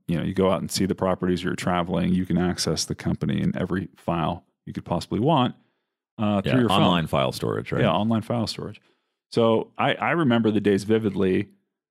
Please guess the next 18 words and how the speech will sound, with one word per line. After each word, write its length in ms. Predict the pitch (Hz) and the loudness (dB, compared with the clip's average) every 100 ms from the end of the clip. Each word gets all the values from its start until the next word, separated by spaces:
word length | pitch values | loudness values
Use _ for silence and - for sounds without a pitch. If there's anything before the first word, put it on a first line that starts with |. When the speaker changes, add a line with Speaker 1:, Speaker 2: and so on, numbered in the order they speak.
| _ | _
Speaker 1:
where, 400 | - 101 98 101 82 | -2 2 4 2 2
you 80 | |
know, 60 | 107 | 0
'cause 160 | 113 101 | 0 0
real 180 | 139 120 | 2 2
estate, 400 | - 101 95 - - | 2 2 2 0 -12
especially 420 | - 110 - 90 | -4 -4 0 -2
ten 260 | 87 95 92 | -2 -4 0
years 180 | 95 90 | -2 -2
ago, 360 | 90 85 80 - | -6 -4 -6 -4
it 240 | 92 90 - | -4 -4 -2
was 140 | 82 76 | -6 -2
all 400 | 101 107 101 92 | 2 4 4 2
hard 280 | 78 92 85 | 0 -2 0
copies. 360 | - - - 82 | -4 -4 -8 -8
It's 140 | - | -4
all 260 | 80 92 85 | 0 2 0
just, 220 | 85 | -6